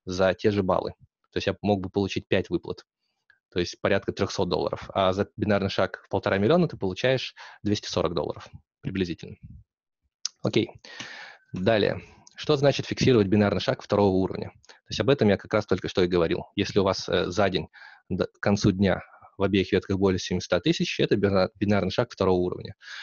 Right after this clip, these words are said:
Это я так их называю. То есть это не официальная терминология. Официальной терминологии, а, в ис-, в официальной терминологии там немного можно запутаться, потому что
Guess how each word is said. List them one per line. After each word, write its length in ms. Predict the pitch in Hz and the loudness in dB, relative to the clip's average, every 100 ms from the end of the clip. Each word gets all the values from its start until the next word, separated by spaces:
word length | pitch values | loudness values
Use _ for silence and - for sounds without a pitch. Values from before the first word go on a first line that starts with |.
| - - - | -18 -20 -2
Это 160 | 127 131 | 4 6
я 140 | 135 | 6
так 160 | - 95 | 4 -4
их 100 | - | -4
называю. 440 | 90 92 87 - | -2 0 -2 -2
То 60 | 90 | -2
есть 100 | 101 | 0
это 140 | 101 | 4
не 100 | 107 | 4
официальная 500 | 101 - - 101 92 | 4 2 2 2 2
терминология. 560 | 95 92 95 135 135 92 | 0 0 4 2 2 0
Официальной 380 | - - 104 | -2 0 0
терминологии, 760 | 92 95 95 95 127 104 95 - _ _ _ _ _ - | 0 0 2 2 2 2 0 -4 _ _ _ _ _ -6
а, 460 | - - - - - _ _ _ _ _ _ | -4 -2 -2 -6 -10 _ _ _ _ _ _
в 80 | 98 | -8
ис-, 140 | 101 - | -8 -2
в 40 | |
официальной 400 | 113 113 120 156 | -2 0 2 2
терминологии 460 | 127 113 113 131 120 | 2 4 4 4 2
там 140 | 110 | 2
немного 280 | 104 104 107 | 2 4 2
можно 180 | 101 98 | 2 0
запутаться, 440 | 95 - - - | -2 -4 -8 -8
потому 300 | - - 98 | -10 -2 -2
что 220 | 101 - | 0 -2